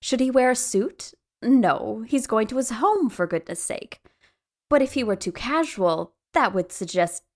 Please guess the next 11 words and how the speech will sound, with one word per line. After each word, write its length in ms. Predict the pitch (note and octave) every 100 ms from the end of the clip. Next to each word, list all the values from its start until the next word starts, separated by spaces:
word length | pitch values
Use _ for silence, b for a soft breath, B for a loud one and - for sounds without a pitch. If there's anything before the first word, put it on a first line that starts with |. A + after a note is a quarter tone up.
| _
casualness, 880 | - - A3 - A3+ D#3+ D3+ D3 -
wouldn't 300 | D#3+ D#3 F3
it? 240 | - - - _ _ _ _ _ _ _ _ -
Did 120 | G3
he 100 | E3+
want 320 | D#3+ D3 -
that? 380 | F4+ G4 - - _ _ _ _ _ _ _ _
Didn't 340 | - F3 C4 -
he 120 | G#4+
want 240 | A4 A#4
that? 360 | A#4+ B4 B4+ -